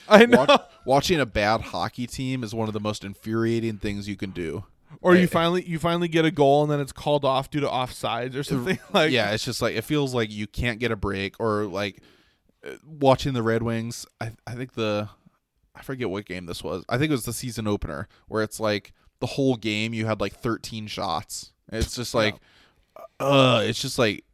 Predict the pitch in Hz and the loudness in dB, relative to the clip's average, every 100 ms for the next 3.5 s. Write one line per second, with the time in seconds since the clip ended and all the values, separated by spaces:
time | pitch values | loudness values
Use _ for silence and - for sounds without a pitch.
0 | _ - 123 120 120 123 120 117 113 90 | _ 0 0 2 2 4 4 4 2 0
1 | 107 110 107 104 107 104 104 101 104 110 | 0 0 0 -2 -2 -2 -2 -2 -4 -4
2 | 101 90 92 101 90 90 90 95 80 - | -6 -6 -6 -4 -4 -4 -6 -6 -6 -8
3 | - - - 50 50 | -12 -16 -16 -16 -18